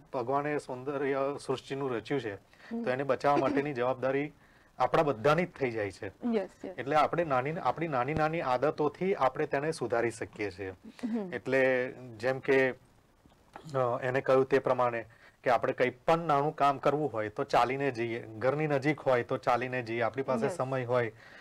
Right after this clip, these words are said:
Speaker 1: તો સાયકલ લઈને આપણે એ પણ કરી શકીએ. તો જેથી કરીને, અ, જેટલી પણ ખા-, કાર્બન ફૂટપ્રિન્ટ્સ છે તે આપણે, અ, ઓછી કરી શકીએ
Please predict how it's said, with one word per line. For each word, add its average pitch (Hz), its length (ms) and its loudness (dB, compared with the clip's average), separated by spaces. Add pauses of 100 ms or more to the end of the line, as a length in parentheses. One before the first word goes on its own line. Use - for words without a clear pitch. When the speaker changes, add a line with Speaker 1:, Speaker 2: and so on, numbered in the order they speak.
(180)
Speaker 1:
તો 139 340 4
સાયકલ 139 720 4
લઈને 135 400 0
આપણે 131 320 4
એ 135 280 2
પણ 135 220 -2
કરી 123 260 -2
શકીએ. 104 480 -6 (200)
તો 135 100 -2
જેથી 123 260 -2
કરીને, 151 600 -2 (540)
અ, 127 80 0
જેટલી 131 280 0
પણ 180 160 0
ખા-, 135 340 0
કાર્બન 139 380 2
ફૂટપ્રિન્ટ્સ - 800 -4
છે 110 120 2
તે - 360 -2
આપણે, 147 420 2
અ, 151 40 -4 (920)
ઓછી 151 240 2
કરી 165 220 4
શકીએ 127 440 -4